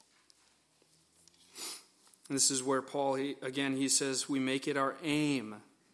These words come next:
our aim." This is what we're shooting for. This is the target we're trying to hit, to be well-pleasing to him, to the Lord. When that's our motive,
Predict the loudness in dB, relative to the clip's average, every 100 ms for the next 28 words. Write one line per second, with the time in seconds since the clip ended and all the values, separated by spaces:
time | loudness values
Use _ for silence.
0 | _ _ _ -4 0 0 0 0 0 2
1 | 2 2 0 0 0 0 0 2 0 0
2 | -4 -8 -8 -6 0 0 0 -4 -6 -6
3 | 2 2 2 -2 -2 -6 -4 -4 -4 -6
4 | -6 -4 -6 -8 -18 _ _ -20 -20 -20
5 | -20 -6 -2 0 2 4 2 2 2 2
6 | 2 -2 -4 -8 -8 -8 -8 -10 -10 -4
7 | -4 -4 -4 -6 -14 -20 -6 -2 2 4
8 | 4 2 2 0 4 4 4 0 -6 -12